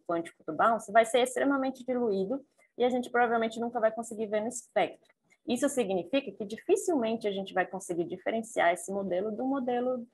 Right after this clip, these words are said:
de Big Bang, né? Sem bounce, um modelo usual, né, de inflação padrão, porque os sinais desse regime não,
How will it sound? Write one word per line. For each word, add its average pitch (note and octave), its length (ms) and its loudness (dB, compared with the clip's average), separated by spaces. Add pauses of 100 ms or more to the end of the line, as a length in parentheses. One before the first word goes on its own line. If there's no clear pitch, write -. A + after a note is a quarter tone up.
(140)
de A#3 80 -2
Big A#3 240 -4
Bang, G#3+ 400 0
né? F3 240 -8 (300)
Sem F3+ 280 -2
bounce, E3 360 4
um D#3+ 200 -4
modelo D#3+ 500 0 (920)
usual, E3+ 480 4 (720)
né, D#3 200 -2
de D3 120 -2
inflação D#3 440 0
padrão, E3 440 2 (600)
porque F3 420 2
os F3 100 2
sinais F3+ 540 2
desse E3+ 240 -4
regime E3 420 -4
não, G3+ 360 -4